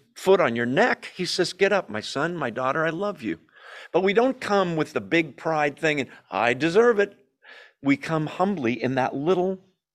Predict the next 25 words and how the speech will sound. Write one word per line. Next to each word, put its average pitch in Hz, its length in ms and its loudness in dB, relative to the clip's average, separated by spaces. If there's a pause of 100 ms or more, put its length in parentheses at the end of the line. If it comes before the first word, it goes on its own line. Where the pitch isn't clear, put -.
it's - 240 -4 (640)
a 170 60 2
low 196 340 4
gate. 104 480 -6 (320)
As, 127 120 -4 (220)
I 120 100 4
don't 101 120 0
know 90 200 -6
if 104 140 -4
I 113 60 2
could 104 180 -4
prove 151 240 6
that 135 220 2
to 147 100 2
you 127 80 2
scripturally, 160 540 0
but 139 220 0
I 123 60 0
thought 135 240 2
I'd 139 100 2
throw 139 220 2
it 139 60 2
in 139 120 2
at 135 100 -2
no 123 300 2